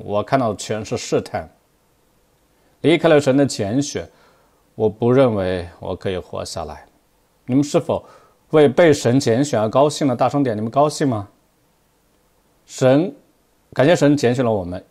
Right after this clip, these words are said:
因此我们今天在这里。罗马书在神对以赛亚说完之后，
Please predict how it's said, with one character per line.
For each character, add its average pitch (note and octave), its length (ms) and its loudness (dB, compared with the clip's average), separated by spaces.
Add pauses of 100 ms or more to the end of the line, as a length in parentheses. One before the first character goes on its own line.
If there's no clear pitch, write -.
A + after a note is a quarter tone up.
因 D#3 160 -2
此 G#2+ 240 -6
我 F#2 140 -6
们 G2 80 -6
今 B2 100 -6
天 B2 100 -2
在 B2+ 120 2
这 A#2+ 120 0
里。 F2+ 160 -6 (440)
罗 B2+ 100 -2
马 C3 140 4
书 D3 520 0 (240)
在 A2 400 0
神 C3 380 -2
对 D#3 160 4
以 A2 80 0
赛 D3 140 2
亚 A#2+ 160 6
说 D3 240 2
完 A#2+ 120 2
之 A#2+ 80 -6
后， D3 300 2